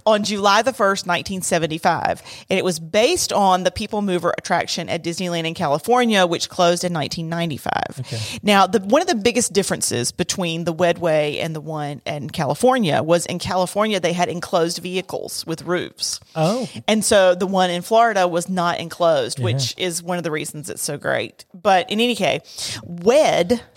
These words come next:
Speaker 1: W E D, stood for Walter
Speaker 2: Walter
Speaker 1: Elias
Speaker 2: Elias
Speaker 1: Disney.
Speaker 2: Disney. Yes.
Speaker 1: Okay.
Speaker 2: I like that.
Speaker 1: So this became the Tomorrowland Transit Authority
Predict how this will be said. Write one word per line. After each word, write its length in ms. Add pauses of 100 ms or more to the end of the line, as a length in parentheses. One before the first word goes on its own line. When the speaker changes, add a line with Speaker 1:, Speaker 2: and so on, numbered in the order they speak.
(300)
Speaker 1:
W 240
E 140
D, 240
stood 240
for 160
Walter 460
Speaker 2:
Walter 160
Speaker 1:
Elias 340
Speaker 2:
Elias 220
Speaker 1:
Disney. 640
Speaker 2:
Disney. 180
Yes. 400
Speaker 1:
Okay. 420
Speaker 2:
I 60
like 80
that. 400
Speaker 1:
So 340
this 240
became 640
the 280
Tomorrowland 640
Transit 500
Authority 680